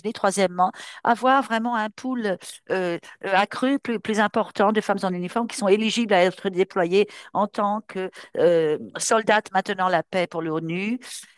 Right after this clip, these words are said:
Et également, quatrièmement, améliorer le travail, les condi-, les conditions de vie et de travail pour les femmes en uniforme. Donc,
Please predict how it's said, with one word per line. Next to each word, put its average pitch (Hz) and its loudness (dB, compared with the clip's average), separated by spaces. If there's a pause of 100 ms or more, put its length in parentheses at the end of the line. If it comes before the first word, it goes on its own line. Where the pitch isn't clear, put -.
(140)
Et 220 6
également, 202 2
quatrièmement, 175 -4
améliorer 175 0
le 180 0
travail, 180 2
les 185 0
condi-, 170 -4
les 208 4
conditions 220 -4
de 190 0
vie 185 -4
et 196 -4
de 175 2
travail 160 0
pour 170 -4
les 160 -2
femmes 156 0
en 156 0
uniforme. 139 -4 (840)
Donc, 226 2